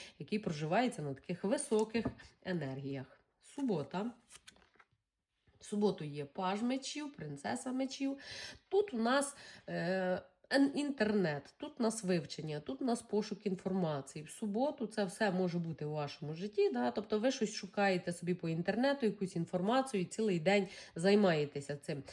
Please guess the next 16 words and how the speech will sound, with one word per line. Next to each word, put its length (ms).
Хтось 380
іде 240
вчитися, 560
хтось 300
навпаки 480
здає 400
якісь 300
тести, 460
екзамени, 720
проходить 400
якесь 260
навчання, 560
пів-, 180
повищення 560
кваліфікації. 960
М, 340